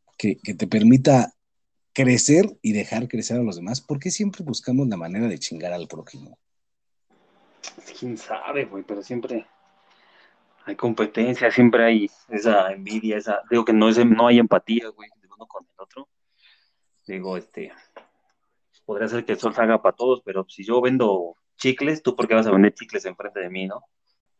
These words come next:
Speaker 1: Pues es que también,
Speaker 2: Está cabrón.
Speaker 1: eh, eh, o sea, digo, en ese sentido, eh, también entra el, el, la oferta y demanda, güey.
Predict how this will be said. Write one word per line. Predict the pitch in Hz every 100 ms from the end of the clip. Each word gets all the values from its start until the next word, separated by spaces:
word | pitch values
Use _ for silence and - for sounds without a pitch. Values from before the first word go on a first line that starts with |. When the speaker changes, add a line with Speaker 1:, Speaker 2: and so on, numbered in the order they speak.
| _ _ - _ _ - _
Speaker 1:
Pues | 139
es | 196
que | 240
también, | 151 120 165
Speaker 2:
Está | 175
cabrón. | - 139
Speaker 1:
eh, | - - 156 _ _ _ - -
eh, | 135 123 -
o | 147
sea, | 147 175
digo, | 180 175
en |
ese | 180 214
sentido, | 170 135 151 175 170
eh, | 160 139
también | 131 139 170
entra | 175 175 143
el, | 98
el, | 101 98
la | 95
oferta | 131 143 170
y |
demanda, | 113 101 185 185
güey. | 110 78